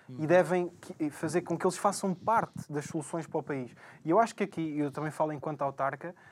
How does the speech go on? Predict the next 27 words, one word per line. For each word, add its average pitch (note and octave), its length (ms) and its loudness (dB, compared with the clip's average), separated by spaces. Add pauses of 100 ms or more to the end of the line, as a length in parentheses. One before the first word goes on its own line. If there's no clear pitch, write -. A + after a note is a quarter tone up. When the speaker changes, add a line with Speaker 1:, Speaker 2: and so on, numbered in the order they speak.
(140)
Speaker 2:
eu D#3+ 140 4
acho F3+ 180 0
que F3+ 240 0
é E3+ 60 4
muito F#3+ 260 2
relevante E3 440 -2
os D3+ 40 -2
jovens, E3 400 -2 (100)
em D#3+ 120 -2
primeiro D#3+ 320 -2
plano, E3 300 -2
também D#3+ 360 -2
terem E3+ 220 -2
contacto, D3 600 -2 (280)
por - 80 -6
exemplo, D#3 600 -2
numa C#3+ 200 -4
junta D3 240 -4
de - 60 -8
freguesia, E3 580 -2
numa C#3 180 -6
câmara D3+ 300 -4
municipal, D#3+ 640 0 (280)
perceber, D#3+ 380 2
eh, D#3 220 2 (400)
a E3 80 4
importância, F3 920 2